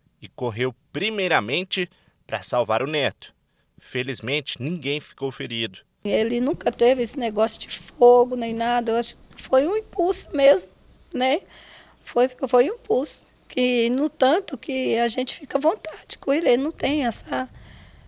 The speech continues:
Speaker 2: essa parte que toda criança brinca, né? Enfiar o dedo na tomada, enfiar alguma coisa. Ele nunca teve esse negócio, não, de fogo, essas coisas, não.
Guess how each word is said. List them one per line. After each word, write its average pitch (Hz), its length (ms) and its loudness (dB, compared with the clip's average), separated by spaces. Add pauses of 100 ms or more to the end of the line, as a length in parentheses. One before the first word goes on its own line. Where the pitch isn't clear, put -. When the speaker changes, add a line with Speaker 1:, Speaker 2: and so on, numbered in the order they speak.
(140)
Speaker 2:
essa - 240 2
parte - 280 4
que 294 120 2
toda 370 280 0
criança 403 360 -2 (120)
brinca, 427 400 0
né? 302 180 4
Enfiar 277 300 6
o 269 40 6
dedo 269 220 6
na 262 80 0
tomada, 339 640 2
enfiar 262 240 4
alguma 247 260 2
coisa. 285 400 8
Ele 285 120 6
nunca 381 280 -2
teve 294 280 4
esse - 160 -2 (100)
negócio, 247 420 2
não, 254 200 -6
de - 100 -10
fogo, 262 400 4
essas - 240 -4
coisas, - 400 -10
não. 415 140 -8